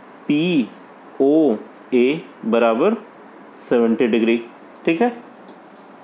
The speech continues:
ये ओए जो है वो radius है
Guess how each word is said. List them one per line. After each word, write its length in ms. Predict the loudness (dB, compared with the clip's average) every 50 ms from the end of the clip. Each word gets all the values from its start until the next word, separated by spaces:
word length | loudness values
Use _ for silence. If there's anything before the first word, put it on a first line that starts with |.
| -20 -20 -20 -20 -20 -20 -20 -20 -20 -20 -20 -20 -20 -20 -20 -20 -20 -12 -8
ये 580 | -6 -4 -2 2 4 4 4 4 2 0 -2 -4 -4 0
ओए 320 | 2 4 4 6 6 6 4
जो 160 | 4 2 2
है 220 | 2 0 0 2
वो 200 | 2 4 4 4
radius 460 | 4 4 4 4 4 4 2 2 0 0
है 160 | -2 -2 -2